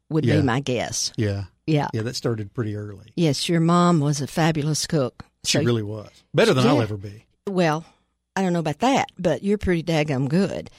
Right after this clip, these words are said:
Speaker 2: Well, yeah,
Speaker 1: Uh,
Speaker 2: nobody cooks like Mama.
Speaker 1: Well, absolutely. Nobody
Speaker 2: <laughs>
Speaker 1: cooks like Mama. That's true.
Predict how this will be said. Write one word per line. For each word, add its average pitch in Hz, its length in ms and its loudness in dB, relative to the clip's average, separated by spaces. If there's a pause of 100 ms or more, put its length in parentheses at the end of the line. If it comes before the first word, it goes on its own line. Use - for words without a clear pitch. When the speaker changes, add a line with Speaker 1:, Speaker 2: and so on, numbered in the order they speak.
(120)
Speaker 2:
Well, 139 140 2
yeah, 156 180 4
Speaker 1:
Uh, - 40 2
Speaker 2:
nobody 175 260 0
cooks - 280 -4
like 113 160 -4
Mama. 127 440 -4 (240)
Speaker 1:
Well, 208 160 6
absolutely. 175 800 2
Nobody 165 520 0
Speaker 2:
<laughs> - 160 -6
Speaker 1:
cooks - 280 -6
like 120 200 -6
Mama. 101 320 -6
That's 156 320 -8
true. 294 420 -12